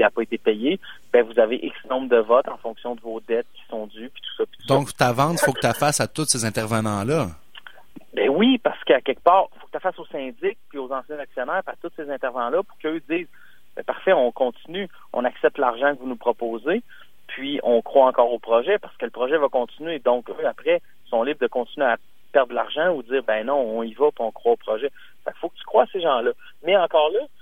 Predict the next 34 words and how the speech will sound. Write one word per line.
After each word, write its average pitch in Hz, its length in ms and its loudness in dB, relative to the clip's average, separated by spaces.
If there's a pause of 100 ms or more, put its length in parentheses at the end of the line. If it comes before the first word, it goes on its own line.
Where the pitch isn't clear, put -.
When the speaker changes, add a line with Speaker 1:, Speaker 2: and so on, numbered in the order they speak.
(200)
Speaker 1:
tous 480 80 -2 (140)
ces 392 120 -2
gens-là, 160 340 -8 (380)
il 143 60 4
y - 20 6
a 135 40 8
un 139 40 2
gars, 226 300 2
Sylvain 151 240 0
Adams, 165 420 2
comme 143 140 -8
je 120 60 -12
disais, 202 160 -2
que - 100 -6
lui 175 260 -4
s'est 180 120 2
rendu 139 320 2
compte 190 320 -2 (100)
que 165 220 0 (600)
il 131 60 -6
y 131 60 2
avait 139 140 4
plus 208 280 -6
de 160 100 2
poids 175 320 -4
que 180 60 -8
n'importe 196 380 -2
qui - 140 -16
d'autre 117 300 -4
dans, 110 280 -2
dans 113 160 -2
l'équation. 113 600 -4
Et, 131 120 -10
tu - 80 -20